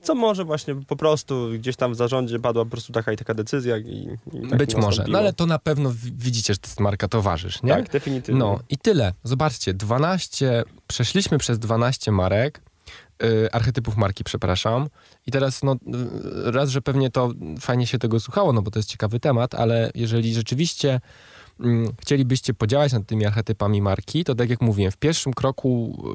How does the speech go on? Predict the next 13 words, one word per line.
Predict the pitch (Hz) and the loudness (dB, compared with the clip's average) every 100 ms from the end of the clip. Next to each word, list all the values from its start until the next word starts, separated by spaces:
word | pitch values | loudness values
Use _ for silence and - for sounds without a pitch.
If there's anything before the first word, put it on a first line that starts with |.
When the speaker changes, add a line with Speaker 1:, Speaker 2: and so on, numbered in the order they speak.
| - | -6
Speaker 2:
y, | |
wgryźcie | 107 123 131 143 131 | -4 0 0 0 0
się | - | 2
jeszcze | 117 - 120 | 0 2 -2
raz, | - | 0
sobie | 113 | 0
poczytajcie | - 110 117 120 117 110 | 0 0 0 0 0 0
te | 104 | 0
opisy. | 101 98 - 110 120 156 - - - - - _ _ - | 0 -2 0 2 2 0 -8 -20 -20 -20 -20 _ _ -2
Po | 113 | 0
drugie, | 117 139 139 127 120 113 107 - | 2 2 2 2 2 2 -2 -6
mm, | 110 107 107 107 107 - | -2 2 2 2 0 0
jeżeli | - 117 131 127 120 120 | 2 2 2 2 2 -2